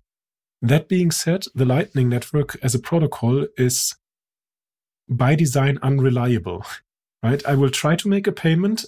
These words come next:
it might fail, and then my node software will try another route.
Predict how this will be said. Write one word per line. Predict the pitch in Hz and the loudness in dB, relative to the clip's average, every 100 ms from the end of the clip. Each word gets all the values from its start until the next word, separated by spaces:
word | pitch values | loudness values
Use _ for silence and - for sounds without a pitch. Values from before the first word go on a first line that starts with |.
| - | -4
it | 127 | -2
might | 127 151 | 0 0
fail, | - - 160 190 220 | -2 -2 0 0 -2
and | 139 | 0
then | 139 143 | 2 2
my | 139 | 2
node | 131 160 214 | 2 2 0
software | - 127 - 135 | -4 -4 -4 -2
will | 135 | -2
try | - 135 | -2 -2
another | 135 131 143 110 | 0 0 0 0
route. | 95 90 - | -2 -4 -6